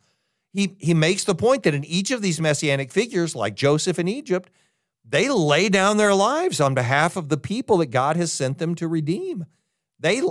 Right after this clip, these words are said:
they, they are rejected by the very people they're sent to redeem, and God saves those people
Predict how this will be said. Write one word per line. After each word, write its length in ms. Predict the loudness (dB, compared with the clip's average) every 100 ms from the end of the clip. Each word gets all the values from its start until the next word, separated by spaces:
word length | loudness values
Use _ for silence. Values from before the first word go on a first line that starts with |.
| -2 -2
they, 280 | 0 0 -2 _ -18 -2
they 280 | 2 2 2
are 280 | 4 6 6
rejected 1120 | 2 -2 -6 -2 0 0 -2 -4 -2 -2 -8 _ _ _
by 180 | 2 2
the 120 | 0
very 520 | 0 2 4 4 0
people 380 | 0 0 2 2
they're 140 | 2
sent 260 | 0 -2 0
to 60 | 0
redeem, 460 | 0 -2 -4 -4 -10 _ _
and 340 | -4 0 0 2
God 360 | 2 4 2
saves 520 | -2 0 2 4 2 2
those 360 | 4 4 2
people 680 | 0 -2 0 4 4 4